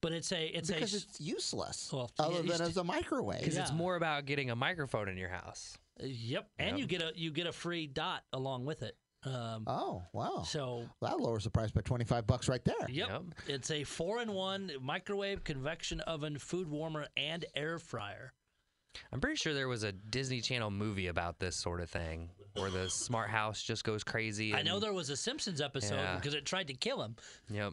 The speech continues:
Speaker 2: The, uh, but the thing still comes down to, if it doesn't do any good to have a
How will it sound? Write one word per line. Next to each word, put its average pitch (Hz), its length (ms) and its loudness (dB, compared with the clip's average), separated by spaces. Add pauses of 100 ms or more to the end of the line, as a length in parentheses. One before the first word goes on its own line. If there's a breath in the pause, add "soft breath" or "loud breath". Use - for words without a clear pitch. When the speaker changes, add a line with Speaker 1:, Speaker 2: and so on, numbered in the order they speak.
(120)
Speaker 2:
The, 127 340 2
uh, 95 200 2 (120)
but 160 180 2
the 190 100 0
thing 269 240 -4
still 170 260 -8
comes 131 320 -10
down 135 220 -2
to, 95 260 -4 (1080 loud breath)
if 131 120 2 (1300)
it 147 140 4
doesn't 180 260 2
do 139 140 2
any 117 100 0
good 104 240 -2
to 95 60 0
have 98 280 0
a 85 240 0